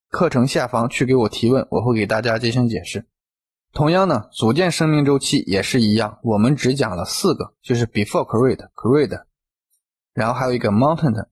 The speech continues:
然后是一个 destroy，我们只讲了这四个生命周期。那么余下的几个生命周期呢，像 before mountain 的这些，跟上面一样，希望同学们自己呢去实现一下，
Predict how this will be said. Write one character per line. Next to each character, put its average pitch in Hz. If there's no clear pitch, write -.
然 135
后 180
是 175
一 -
个 160
destroy， 139
我 120
们 147
只 135
讲 110
了 98
这 120
四 -
个 151
生 107
命 101
周 101
期。 -
那 196
么 175
余 120
下 180
的 151
几 117
个 117
生 139
命 127
周 120
期 120
呢， 107
像 135
before 123
mountain 151
的 110
这 101
些， -
跟 160
上 165
面 139
一 107
样， 143
希 -
望 175
同 151
学 151
们 139
自 -
己 87
呢 92
去 156
实 -
现 160
一 98
下， 104